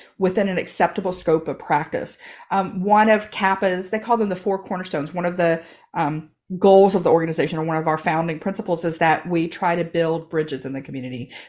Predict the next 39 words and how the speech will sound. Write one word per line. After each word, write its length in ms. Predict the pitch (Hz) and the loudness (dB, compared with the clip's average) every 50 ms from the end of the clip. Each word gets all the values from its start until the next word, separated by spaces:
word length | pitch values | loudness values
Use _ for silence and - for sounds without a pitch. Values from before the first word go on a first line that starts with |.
| _ | _
That 220 | 214 214 220 - 220 | 6 6 6 6 4
means 260 | 202 185 180 180 175 | 2 0 0 0 2
not 300 | 190 175 170 160 - - | 4 4 4 4 2 0
coming 300 | - 196 175 175 165 165 | -2 -2 0 0 0 0
into 200 | 165 165 170 160 | -2 -2 -2 0
labors 340 | 156 147 143 151 156 147 - | 0 0 0 0 -2 -2 -2
in 100 | 156 160 | -2 -2
that 180 | 156 - - | -2 -4 -4
sort 160 | - 196 170 | -4 -4 -4
of 100 | 160 160 | -4 -4
combative 540 | - - 185 170 170 170 156 156 156 156 156 | -2 -2 0 0 2 2 2 4 2 2 0
stance 720 | - - - 151 147 151 143 - - - - - - - - | -2 -6 -6 -4 -4 -4 -4 -6 -10 -16 -18 -18 -20 -4 2
that 140 | - 220 214 | 4 6 6
I, 80 | 214 214 214 | 6 4 4
and 100 | - 214 | 2 2
I 100 | 214 220 | 4 4
know 260 | 226 220 214 214 214 220 | 4 2 2 2 2 2
you've 240 | 208 208 202 190 | 0 -2 -4 -4
met 260 | 202 202 208 202 - - - _ _ _ _ _ _ _ _ | -4 -2 -2 -2 -4 -6 -12 _ _ _ _ _ _ _ _
doulas 300 | - 220 196 185 180 185 | -2 0 0 0 0 0
who 80 | - 180 | -2 -4
come 320 | - - - 196 190 185 | -4 -4 -4 -6 -6 -4
in 320 | 185 196 185 180 175 175 170 | -4 -4 -2 -2 -2 -2 -4
with 140 | 160 165 | -4 -2
this, 260 | 175 170 165 - - - | -2 -4 -4 -4 -8 -8
you 80 | 202 196 | -6 -6
know, 80 | 170 | -4
sort 220 | 170 - 202 180 175 | -4 -2 -2 -2 -2
of 40 | |
a 40 | 175 | -4
chip 280 | 175 - - 247 240 262 | -6 0 0 0 2 2
on 120 | 240 214 | 0 0
their 100 | 190 170 | 0 -2
shoulder. 320 | 175 - 175 165 165 165 160 | -2 -2 -4 -2 -2 -2 0
They're 240 | 151 151 151 - | 0 0 0 0
angry, 320 | - 202 208 208 202 196 190 | -2 -4 -4 -2 -2 -2 0
they're 160 | 180 170 165 | 0 -2 -2
working 380 | 160 180 175 175 - 165 170 165 | -2 -4 -6 -8 -10 -8 -4 -4
out 240 | 170 160 - - | -4 -4 -4 -8